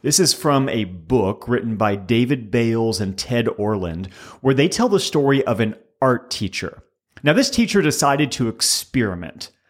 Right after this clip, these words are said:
I would just like to add as a side note that this is, there's, there's a power in this. There's a power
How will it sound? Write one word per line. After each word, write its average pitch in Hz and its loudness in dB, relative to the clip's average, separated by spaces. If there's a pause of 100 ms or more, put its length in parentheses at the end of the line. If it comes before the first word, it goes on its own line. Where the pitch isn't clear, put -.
(200)
I 127 -6
would 127 -4
just 123 -8
like 135 0
to - -6
add 120 0
as 101 -4
a 101 -4
side 127 0
note 101 -4
that 98 -16
this 175 -4
is, 196 0
there's, 190 0
there's 160 0
a - -2
power 143 0
in 110 -4
this. 95 -6 (340)
There's 180 2
a 233 2
power 143 0